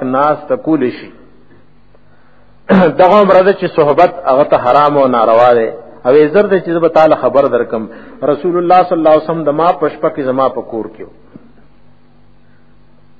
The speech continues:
<clears throat> نو «فتوحنت شیئا من شعیر فجعلت له قرصا.» دا د رسول الله زندگی وه. ام المؤمنین وی چې نن د الله د محبوب زما په کور کې نمبر دی، نو وربشې مې وړه کې.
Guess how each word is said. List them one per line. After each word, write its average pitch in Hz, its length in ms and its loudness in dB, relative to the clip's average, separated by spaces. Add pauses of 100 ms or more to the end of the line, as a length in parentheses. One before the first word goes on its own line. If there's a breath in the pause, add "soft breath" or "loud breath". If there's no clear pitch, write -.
(220)
<clears throat> 190 180 2
نو 151 80 0
«فتوحنت 156 640 -2
شیئا 131 260 -6
من 123 260 -8
شعیر 117 480 -6 (680 soft breath)
فجعلت 143 600 0
له 120 240 0 (160)
قرصا.» 113 300 -6 (140)
دا 131 140 2
د 123 120 0
رسول 110 260 -8
الله 110 240 -2
زندگی 101 480 -8
وه. 92 160 -4 (640 soft breath)
ام 120 160 -10
المؤمنین 143 600 -2
وی 170 100 0
چې 147 100 -8
نن 147 280 -4
د 143 60 0
الله 127 420 0
د 131 60 -2
محبوب 123 480 -6
زما 123 280 -4
په 131 120 -6
کور 127 240 -6
کې 123 120 -12
نمبر 107 400 -4
دی، 104 140 -4 (320 loud breath)
نو 117 120 -14
وربشې 123 420 -6
مې 113 140 -10
وړه 107 300 -6
کې. 92 100 -16